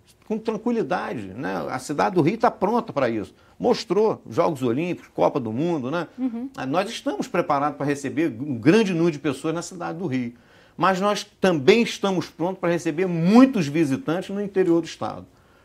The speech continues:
Speaker 1: Cada cidade pode, eh, trazer, captar um evento internacional,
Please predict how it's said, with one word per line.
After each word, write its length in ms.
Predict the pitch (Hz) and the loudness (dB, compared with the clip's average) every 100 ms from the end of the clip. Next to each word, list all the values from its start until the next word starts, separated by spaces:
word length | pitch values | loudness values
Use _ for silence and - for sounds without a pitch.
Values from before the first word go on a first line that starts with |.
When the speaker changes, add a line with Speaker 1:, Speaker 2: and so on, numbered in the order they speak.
| _ | _
Speaker 1:
Cada 260 | 151 180 190 | 4 4 2
cidade 560 | - 170 131 156 180 | -2 -2 0 0 -2
pode, 500 | 175 - 156 175 160 151 151 | -6 4 4 4 0 -6 -4
eh, 160 | 135 120 | -2 0
trazer, 440 | 139 127 107 147 | 2 2 2 -2
captar 380 | 151 151 - 156 | 0 -4 -2 -2
um 120 | 139 | -2
evento 300 | 113 143 147 | -2 -2 -4
internacional, 880 | 139 131 139 131 104 107 143 151 | -6 -4 -4 -4 -4 -2 0 -2